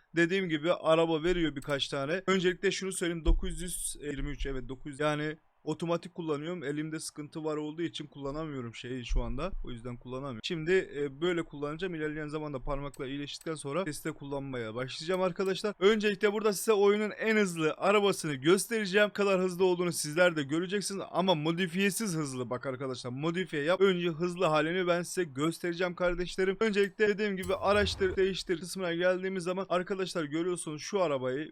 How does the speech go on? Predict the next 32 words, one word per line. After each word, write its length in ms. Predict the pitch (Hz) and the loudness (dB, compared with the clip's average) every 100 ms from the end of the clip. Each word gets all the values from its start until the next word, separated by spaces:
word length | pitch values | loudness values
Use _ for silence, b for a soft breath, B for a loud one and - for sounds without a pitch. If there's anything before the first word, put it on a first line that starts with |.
| - | -6
bana 360 | 135 147 156 - | -2 0 -2 -6
verdi 460 | 135 147 147 143 | -4 0 0 -4
kendisi. 640 | - 131 117 113 - 170 196 175 | -8 -8 -6 -8 -8 -10 -10 -10
Görüyorsunuz. 380 | 135 131 123 | -6 -6 -4
Bana 160 | 147 156 | -4 -2
kendisi 440 | 160 147 151 180 | -2 -4 -4 -4
verdi. 220 | 156 127 123 | -4 -4 -8
Şunu 300 | - 180 160 | -8 -4 -2
bana 220 | 143 131 | -2 -2
verdi 260 | 117 113 | -4 -6
arkadaşlar. 340 | 113 113 113 175 180 | -8 -10 -6 -4 2
Şunu 60 | |
ben 160 | 180 175 | 2 2
çarktan 460 | 175 165 - 185 | 0 0 -2 -4
çıkardım. 520 | 175 - 131 120 123 131 | -4 -4 -4 -4 -8 -6
Bunu, 220 | 165 170 | -6 -4
bunu 100 | 160 | -4
da 80 | 151 | -4
çarktan 420 | - 123 120 120 | -4 -6 -6 -10
çıkardım. 420 | - 123 113 117 | -10 -10 -10 -10
Bu 40 | 113 | -10
da 80 | |
çarktan 440 | 156 143 117 123 117 | -8 -6 -6 -8 -12
çıkardım. 240 | - 117 | -10 -6
Bakın 200 | 160 160 | -2 0
arkadaşlar 560 | 180 165 170 156 - 135 | 0 0 -2 -4 -4 -6
şunu 260 | - 160 175 | -6 -2 2
verdi. 280 | 143 127 | 2 0
Özel 500 | 143 147 135 156 147 | -2 -4 -2 -2 0
bir 60 | 135 | -2
araba. 580 | 123 117 113 113 120 123 | -2 -4 -6 -8 -10 -8
Bilmiyorum. 360 | 143 123 113 | -8 -6 -8